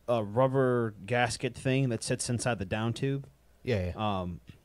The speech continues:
Speaker 1: and so whenever I was setting up, uh, I know that even your stuff, you know, as far as we are down the road,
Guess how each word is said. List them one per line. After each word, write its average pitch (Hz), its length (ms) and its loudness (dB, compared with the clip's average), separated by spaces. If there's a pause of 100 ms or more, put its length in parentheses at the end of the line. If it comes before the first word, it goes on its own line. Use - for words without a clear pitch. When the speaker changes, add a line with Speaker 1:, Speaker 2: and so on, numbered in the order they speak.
(260)
Speaker 1:
and 113 160 -4
so 123 160 2
whenever 117 460 4
I 113 60 6
was 117 140 2
setting 110 360 2
up, 120 360 0 (460)
uh, 87 280 -6 (500)
I 131 100 4
know 175 160 10
that 151 100 4
even 165 280 6
your 170 300 8 (100)
stuff, - 580 2
you 131 140 0
know, 104 320 -2 (280)
as 131 140 0
far 143 200 6
as 123 100 6
we 135 60 6
are 127 80 8
down 127 200 4
the 120 100 0
road, 120 260 4